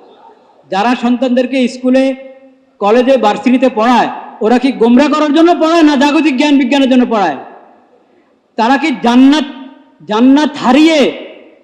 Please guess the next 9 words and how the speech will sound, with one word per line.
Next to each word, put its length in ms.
জান্নাত 480
হারিয়ে 680
বাচ্চাদেরকে 640
ডাক্তার, 360
ইঞ্জিনিয়ার 380
বানাইতে 340
চায়, 320
না 140
জান্নাত 380